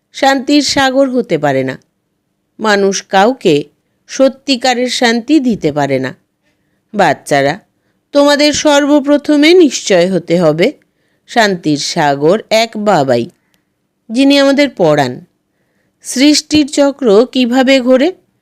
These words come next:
সেটাও বাবাই বুঝিয়েছেন। মানুষ মানুষকে কখনো সুখ শান্তি দিতে পারে না।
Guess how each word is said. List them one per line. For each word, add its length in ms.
সেটাও 500
বাবাই 420
বুঝিয়েছেন। 760
মানুষ 600
মানুষকে 680
কখনো 580
সুখ 280
শান্তি 480
দিতে 320
পারে 280
না। 180